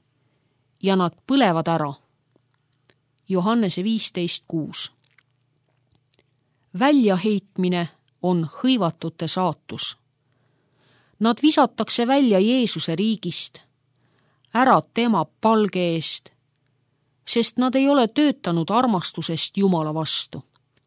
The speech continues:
Mitte ainult sellise inimese töö, vaid ka ta ise põletatakse ära. Nii näeme,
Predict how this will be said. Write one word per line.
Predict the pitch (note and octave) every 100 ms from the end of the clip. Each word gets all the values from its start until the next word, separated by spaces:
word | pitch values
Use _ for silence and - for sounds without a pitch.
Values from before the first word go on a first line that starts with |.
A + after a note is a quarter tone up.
| _ _ _ _ _ _ _ _ -
Mitte | A3+ C4+ -
ainult | C4+ C#4 C4
sellise | - D#4 D#4+ B3 B3+
inimese | B3+ B3+ G#3 G3 G3+
töö, | - C4+ F3+ D3 - _ _ _ _ _ _ _ _ _ _
vaid | G3+ F#3
ka | -
ta | F#3+
ise | G#3 B3 - C3+ C3 - _ _
põletatakse | A3 G3+ - D#3 - D#3 - E3+
ära. | E3 C#3 - _ _ _ _ _ _ _ _ _ _ _ _ _
Nii | A3+ C4+ C4+
näeme, | D4+ D#4+ B3 F#3